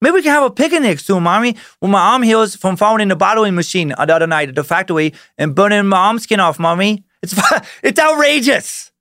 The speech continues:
It's outrageous. Can't believe it happened so recently. Uh, going back a little earlier, in nineteenth century Great Britain, one-third of poor families were without a breadwinner as a result of death or abandonment, obliging many children to work to feed the family.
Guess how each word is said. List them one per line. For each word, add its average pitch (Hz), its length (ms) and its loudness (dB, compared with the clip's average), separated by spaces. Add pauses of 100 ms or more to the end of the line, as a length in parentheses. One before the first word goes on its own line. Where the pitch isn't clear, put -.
(120)
It's 180 180 0
outrageous. 196 680 -2 (580)
Can't 190 140 0
believe 196 180 2
it 165 60 0
happened 156 260 -4
so 156 80 2
recently. 131 440 -4 (600)
Uh, 127 200 0
going 185 200 2
back 185 200 0
a 180 40 -6
little 175 160 0
earlier, 139 460 0 (460)
in 123 60 -6
nineteenth 151 380 -4
century 147 340 -2
Great 127 220 -2
Britain, 113 340 -4 (400)
one-third 165 640 -2
of 160 120 -4
poor 147 220 0
families 135 600 -4
were 127 160 -2
without 127 360 -2
a 120 40 -8
breadwinner 117 500 -4 (460)
as 127 140 -2
a 131 40 -2
result 139 260 -2
of 117 120 -16
death 139 280 0
or 147 120 0
abandonment, 123 640 -4
obliging 127 440 -2
many 165 220 -2
children 156 300 -4
to 139 80 -8
work 120 180 -6
to 123 80 -10
feed 113 160 -8
the 104 80 -10
family. 101 420 -8